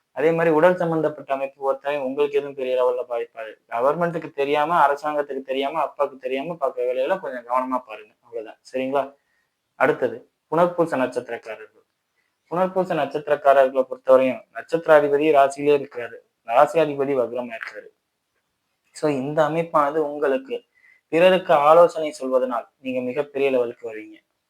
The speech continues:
அடுத்தவங்களுக்கு யாருக்காவது ஆலோசனை சொன்னீங்கன்னா அந்த அமைப்பு உங்களை மிகப்பெரிய லெவல்ல தூக்கி விடும், நல்ல முன்னேற்றத்தை கொடுக்கும், நல்ல சௌக்கியத்தை கொடுக்கும், இல்லாட்டி திடீர் பெரிய ஆள் ஆக்குறது, இந்த மாதிரி விஷயங்கள்லாம் நடக்கும். அதுலலாம் ஒரு குறையும் இருக்காது. அடுத்தவங்களுக்கு யோசனை சொல்றதுனால இந்த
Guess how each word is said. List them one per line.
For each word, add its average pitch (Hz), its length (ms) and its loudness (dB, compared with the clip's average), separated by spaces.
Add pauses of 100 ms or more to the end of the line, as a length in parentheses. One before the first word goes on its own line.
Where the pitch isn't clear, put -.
(140)
அடுத்தவங்களுக்கு 131 560 -2
யாருக்காவது 123 340 -4
ஆலோசனை 127 460 -4 (100)
சொன்னீங்கன்னா 120 480 -8 (720)
அந்த 156 360 4
அமைப்பு 170 360 2
உங்களை 156 220 2
மிகப்பெரிய 147 460 0
லெவல்ல 135 320 2
தூக்கி 123 280 -14
விடும், 110 260 -14
நல்ல 131 340 -2
முன்னேற்றத்தை 135 640 -6
கொடுக்கும், 123 340 -14
நல்ல 139 520 -2 (380)
சௌக்கியத்தை 143 560 0
கொடுக்கும், 127 360 -6
இல்லாட்டி 127 300 -6
திடீர் 139 380 -4
பெரிய 135 260 0
ஆள் 135 60 4
ஆக்குறது, 123 460 -2 (600)
இந்த 139 160 -8
மாதிரி 165 160 4
விஷயங்கள்லாம் 135 500 -2
நடக்கும். 117 300 -8 (160)
அதுலலாம் 127 440 0
ஒரு 127 160 0
குறையும் 131 300 0
இருக்காது. 113 260 -10 (100)
அடுத்தவங்களுக்கு 160 680 -2
யோசனை 156 480 -2
சொல்றதுனால 135 600 -4
இந்த 131 120 -14